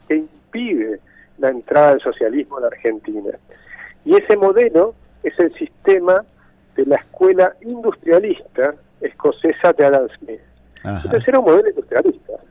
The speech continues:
Speaker 1: no era un modelo agroexportador. Y eso es muy distinto explicarlo, porque cuando uno ve eso dice, bueno, pero ¿qué pasa con ese modelo cuando lo introducís en un país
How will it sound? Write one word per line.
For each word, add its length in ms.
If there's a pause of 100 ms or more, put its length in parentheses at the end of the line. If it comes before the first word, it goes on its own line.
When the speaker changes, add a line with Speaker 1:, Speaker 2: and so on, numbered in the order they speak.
(140)
Speaker 1:
no 60
era 100
un 60
modelo 220
agroexportador. 680 (680)
Y 60
eso 160
es 60
muy 180
distinto 420
explicarlo, 640
porque 200
cuando 220
uno 140
ve 140
eso 160
dice, 200
bueno, 260
pero 160
¿qué 140
pasa 280
con 160
ese 180
modelo 340
cuando 220
lo 80
introducís 520
en 100
un 100
país 340